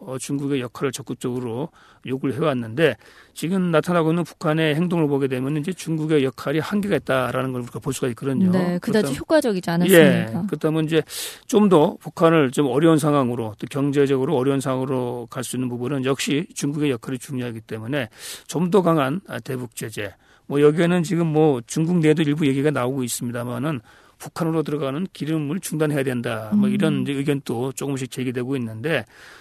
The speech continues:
Speaker 1: 아, 아마 한미일이 아니면 그런 부분들에 있어가지고,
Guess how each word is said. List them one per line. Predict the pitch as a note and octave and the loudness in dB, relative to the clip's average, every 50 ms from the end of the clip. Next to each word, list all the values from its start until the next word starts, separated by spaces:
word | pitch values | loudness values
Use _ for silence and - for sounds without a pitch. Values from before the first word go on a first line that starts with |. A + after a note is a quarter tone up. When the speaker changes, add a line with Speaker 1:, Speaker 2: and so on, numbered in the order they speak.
| - - - - | -20 -20 -16 -8
Speaker 1:
아, | - D3 D3 D3+ C#3 | -4 -2 -2 0 0
아마 | G3 A3 F3+ D3 D#3 F3 | 2 4 4 4 2 0
한미일이 | - - F#3 F#3+ F#3 F#3 F3+ D#3 F3 | 0 0 0 2 2 2 2 2 2
아니면 | E3+ F3 E3+ | 0 0 0
그런 | - - G#3 G#3 | 0 2 2 2
부분들에 | F#3+ E3 D#3 C#3+ C#3+ C3+ B2+ A#2+ B2+ | 4 2 2 0 0 -2 -2 -2 -4
있어가지고, | A2+ - - A#2+ A#2 A#2 A2 A#2 A2 G#2 G2+ A2+ A#2+ A2 G2+ | -4 -4 -6 -6 -8 -8 -10 -12 -12 -10 -8 -8 -8 -8 -10